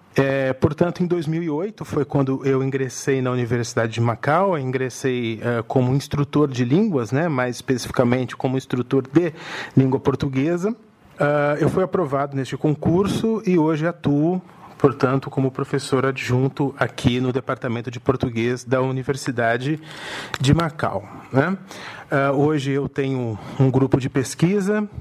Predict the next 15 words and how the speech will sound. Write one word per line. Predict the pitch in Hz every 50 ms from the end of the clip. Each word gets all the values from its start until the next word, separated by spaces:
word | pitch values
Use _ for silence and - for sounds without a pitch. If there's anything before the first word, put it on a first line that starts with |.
| - - - - -
né, | 120 120 131 147 156 156
na | 139 120 120 120
área | 120 120 123 123 120 113 110 110
da | 117 117 117 113 110 113 117 -
etnometodologia | - 123 - - 135 123 123 117 - 117 127 123 123 120 117 110 110 117 117 117 117 110 113
e | 113 120
análise | 117 117 120 117 113 123
da | 131 127
conversa. | - 180 175 147 139 147 147 151 147 - - 160 135
Temos | - 135 120 120 117 110
um | 131 123
grupo | 113 120 120 123 120 - 131 117
de | 123 117
sete | - - - 127 120 -
professores | - - 120 - - 117 - - - 127 123 123 110 101 - - -